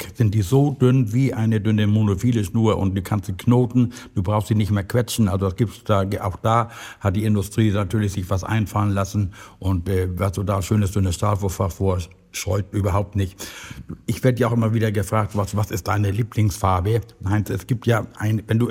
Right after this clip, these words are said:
heute in den Angelladen reingehst, was, und dann bist du erschlagen, dann denkst du, bist auf einer Jahrmarktsbude, wo das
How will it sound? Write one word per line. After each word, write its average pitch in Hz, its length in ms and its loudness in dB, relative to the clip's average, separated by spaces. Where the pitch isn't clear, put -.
heute 110 200 2
in 107 80 2
den 104 60 -2
Angelladen 110 460 2
reingehst, 98 600 -2
was, 92 120 -2
und 98 120 -2
dann 101 180 -2
bist 104 220 -4
du 101 60 0
erschlagen, 107 520 0
dann 101 160 -2
denkst 101 200 -2
du, 98 80 -6
bist 98 120 -4
auf 98 80 -2
einer 104 120 0
Jahrmarktsbude, 107 640 0
wo 104 100 2
das 98 180 -2